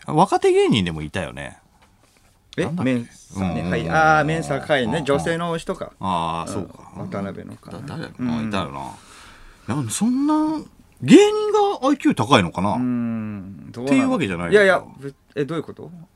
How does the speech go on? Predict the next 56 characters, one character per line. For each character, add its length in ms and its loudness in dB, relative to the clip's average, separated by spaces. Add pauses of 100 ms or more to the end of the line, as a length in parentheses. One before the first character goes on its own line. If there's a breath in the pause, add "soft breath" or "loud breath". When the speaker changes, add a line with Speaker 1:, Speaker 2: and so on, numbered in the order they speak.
Speaker 2:
芸 180 -4
人 160 -6
が 120 -8
ア 80 -6
イ 80 -4
キ 40 4
ュ 60 8
ー。 0 -
Speaker 1:
芸 140 8
人 240 8
で 80 6
何 200 6
か、 140 -4
何 180 6
人 140 4
か 100 -2
い 60 0
ん 80 -2
だ 60 -8
よ。 80 -20 (440)
Speaker 2:
あ 60 -10
ー。 300 -4
Speaker 1:
宇 60 -2
治 100 0
原 140 6
さ 0 -
ん 40 6
と 40 4
Speaker 2:
芸 80 2
人 100 0
に 40 -8
限 220 0
ら 140 -2
れ 100 -4
な 140 -4
い 80 -4
ん 40 -10
じ 80 -14
ゃ 60 -18
な 220 -12
い？ 80 -8
だ 80 -10
っ 20 -12
て。 160 -20 (540)
う 40 -14
ん。 360 -14
Speaker 1:
割 180 -8
と 180 -12
多 120 -4
い 20 -4
よ 60 -14
な。 60 -20 (340)
二 160 0
パ 300 4
ー 20 -4
よ。 140 -10